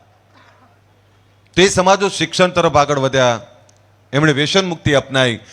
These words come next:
ધર્મનું સાચું આચરણ કર્યું, ધંધા રોજગાર કર્યા, તો આપણે પણ એ જ દિશામાં આગળ વધવું પડે. અને સમાજના આગેવાનોની ભૂલ થાય તો બંધ રૂમમાં કાન મરોડજો, પણ જાહેરમાં સમાજની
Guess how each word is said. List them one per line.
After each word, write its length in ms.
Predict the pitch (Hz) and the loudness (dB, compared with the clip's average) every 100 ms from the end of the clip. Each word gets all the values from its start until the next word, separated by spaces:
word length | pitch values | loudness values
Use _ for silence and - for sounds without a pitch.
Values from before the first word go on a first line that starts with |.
| - - | -12 -2
ધર્મનું 440 | 156 175 175 160 | 0 2 -2 -4
સાચું 340 | 160 147 151 | -4 -2 0
આચરણ 340 | 139 143 185 175 | 0 0 -4 -4
કર્યું, 320 | 160 139 117 - _ _ | -6 -8 -10 -16 _ _
ધંધા 300 | 147 147 175 | 0 2 2
રોજગાર 440 | 190 180 143 156 147 | 2 0 0 0 0
કર્યા, 340 | 143 135 104 - - _ _ _ - | 0 0 -2 -6 -20 _ _ _ -4
તો 40 | |
આપણે 320 | 135 110 147 160 | -2 -2 -4 -6
પણ 160 | 175 | -6
એ 120 | 127 | -4
જ 60 | 135 | -6
દિશામાં 420 | 110 120 123 104 98 | -8 -8 -6 -6 -8
આગળ 140 | 101 | -10
વધવું 320 | 92 92 92 | -12 -12 -14
પડે. 200 | 85 - - _ _ _ _ _ _ _ _ - | -14 -18 -20 _ _ _ _ _ _ _ _ -4
અને 120 | 160 | -2
સમાજના 440 | 160 185 220 233 | 2 2 4 2
આગેવાનોની 460 | 220 233 240 254 262 | 2 2 2 2 0
ભૂલ 200 | 190 254 | 2 2
થાય 380 | 254 285 233 - - - - - | 4 4 4 0 -16 -20 -20 -2
તો 80 | 233 | 0
બંધ 260 | 196 262 | 2 0
રૂમમાં 340 | 269 254 262 254 | 0 0 0 2
કાન 220 | 226 247 | 0 0
મરોડજો, 500 | 220 208 220 165 120 - _ _ _ _ _ _ _ _ _ _ _ _ | 2 2 2 0 -10 -12 _ _ _ _ _ _ _ _ _ _ _ _
પણ 100 | 151 | -4
જાહેરમાં 500 | 147 156 185 190 196 | 0 0 0 0 -2
સમાજની 480 | 185 143 147 147 160 | -2 -2 -2 -2 -12